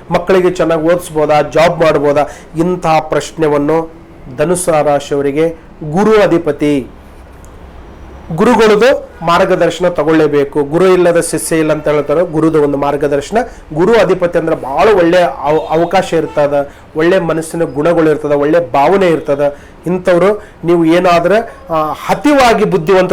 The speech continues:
ತೋರ್ಸಕ್ ಹೋಗ್ಬಾರ್ದು, ಅತಿವಾಗಿ ಟೆನ್ಷನ್ ತಗೋಬಾರ್ದು. ಮನುಷ್ಯ ತಾಳಿದಷ್ಟು ಬಾಳ್ತನ ಅನ್ನೋದು ಮಾರ್ಗದರ್ಶನ. ಮ-, ಮನುಷ್ಯನಿಗೆ ಎಷ್ಟು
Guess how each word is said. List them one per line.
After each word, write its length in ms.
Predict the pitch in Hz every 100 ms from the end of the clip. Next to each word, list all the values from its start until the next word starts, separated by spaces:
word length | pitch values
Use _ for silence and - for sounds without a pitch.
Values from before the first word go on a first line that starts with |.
| 170
ತೋರ್ಸಕ್ 320 | 165 156 147
ಹೋಗ್ಬಾರ್ದು, 400 | 147 147 143 143 139
ಅತಿವಾಗಿ 400 | - 202 185 180 175
ಟೆನ್ಷನ್ 340 | 160 160 170 165
ತಗೋಬಾರ್ದು. 560 | 156 147 147 143 151 160 - - - 160
ಮನುಷ್ಯ 300 | 185 196 226 240 233 - - -
ತಾಳಿದಷ್ಟು 600 | 143 165 170 165 - - 185 185 - - 135
ಬಾಳ್ತನ 420 | 156 170 175 165 156
ಅನ್ನೋದು 240 | 151 156 143
ಮಾರ್ಗದರ್ಶನ. 540 | 143 143 143 - 156 151 - - - 160
ಮ-, 180 | 170 170 180
ಮನುಷ್ಯನಿಗೆ 460 | 175 185 180 175 170 165 165
ಎಷ್ಟು 220 | -